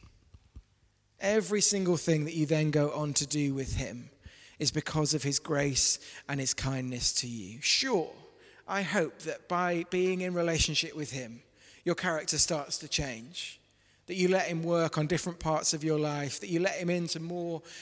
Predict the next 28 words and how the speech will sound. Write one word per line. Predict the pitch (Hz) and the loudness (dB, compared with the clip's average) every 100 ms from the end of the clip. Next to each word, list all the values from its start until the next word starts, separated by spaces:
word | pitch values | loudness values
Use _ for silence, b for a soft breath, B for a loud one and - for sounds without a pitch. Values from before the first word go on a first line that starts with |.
| B | B
and | 170 170 | 0 2
more | 175 170 160 | 4 6 4
of | - | 2
who | 170 | 0
you | 156 147 | 2 0
are. | 143 131 135 | -2 -4 -2
And | 143 | 2
bit | 214 - | 2 2
by | 165 160 | -2 0
bit, | 170 143 - B B - | 0 0 -4 B B 4
you | |
start | 151 - 190 - | 6 6 0 -2
to | 175 | 0
look | 170 180 - | 0 0 -2
more | 156 139 | -4 -2
like | 135 135 - | -4 -6 -6
him. | 151 131 123 | -4 -4 -2
But | 175 - - B B B B - | -2 -2 -8 B B B B 2
all | 220 220 | 6 6
of | 185 | 6
that | 190 - | 2 2
comes | 165 160 | 0 2
about, | 165 160 143 131 | 0 0 -2 -2
why? | 156 147 127 120 - - _ _ _ _ _ _ _ _ - | 0 0 -4 -8 -16 -20 _ _ _ _ _ _ _ _ -12
Because | 151 - 170 156 - | -8 0 4 6 4
of | 160 | 2
his | 135 135 | -4 -2
mercy, | 143 139 131 - - 170 - | -2 -2 2 2 0 -6 -16